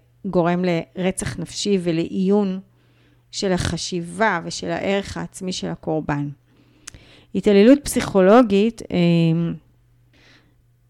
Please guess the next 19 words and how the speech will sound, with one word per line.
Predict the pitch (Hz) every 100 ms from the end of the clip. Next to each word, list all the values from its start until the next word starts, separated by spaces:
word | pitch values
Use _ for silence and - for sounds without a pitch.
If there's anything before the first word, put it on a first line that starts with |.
| -
מתוארת | 214 - - 233 254 269 -
כהתנהגות | 226 190 - 190 180 190 254
שמאיימת | - 233 202 190 180 202 220 214 -
על | 175
האדם | 170 165 165 170 170
האחר, | 165 165 - 165 175 269 311 - _ _ _ _ _ _ _ _ _
כך | 220 202
שהאדם | - 214 190 - 185 175 196 208 208 214 196
מאמין | 185 196 240 254
שהיכולת | 254 202 175 175 190 190 190
שלו | 208 185
לעבוד, | 185 180 - 160 156 180 180 151 147 - _ _ _ -
לתקשר | - 202 - - 240 220
עם | 220 202
הסביבה, | 185 - 190 170 170 160 160 _ _ _ _ _ 190
לחוש | - 214 202
בריא | 190 196 196 208
נפשית | 202 - - 196 180
ופיזית, | 175 - 240 240 190 196 214